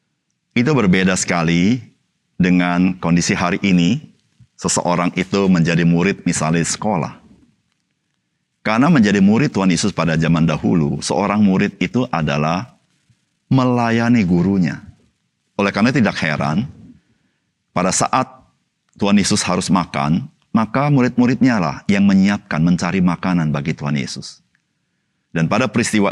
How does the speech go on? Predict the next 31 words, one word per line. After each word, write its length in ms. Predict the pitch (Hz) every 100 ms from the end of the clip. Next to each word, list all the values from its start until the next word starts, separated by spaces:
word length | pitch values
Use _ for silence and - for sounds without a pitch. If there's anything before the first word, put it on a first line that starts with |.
| 90
ini, 320 | 92 95 104
mereka 320 | 95 82 82
sudah 160 | 82 85
menyiapkan 480 | 82 92 104 107 104
makanan 480 | 90 87 85 85
dan 160 | 95 90
mereka 320 | 90 87 101
datang 320 | 98 92 107
kepada 320 | 104 95 101 107
Yesus. 480 | 113 - - - - _ _ _ _ _ _ _ _ _ _ _ _ _
Dan 160 | 90
mereka 320 | 90 90 113 110
memang 240 | 98 92
heran 480 | 92 110 90 95 110
Tuhan 160 | 85
Yesus 240 | 85 82 95 87
itu 80 | 101
berbicara 720 | 85 85 82 87 90 85 85
dengan 240 | 85 82 78
seorang 400 | - 71 80 78
perempuan. 480 | 85 87 131 82 - _ _ _ - _ _ _ _ _
Karena 160 | 85 87
pada 240 | 98 101
zaman 240 | 101 101 98
dahulu, 560 | 85 104 110 127 147 -
para 240 | 78 82
rabi 400 | 85 87 85 87
itu 400 | 87 107 107 110 -
enggan 560 | 110 95 101 92 76 - _ _ -
mengajar 480 | 92 95 92 87 85 -
perempuan. 640 | 87 80 95 80 64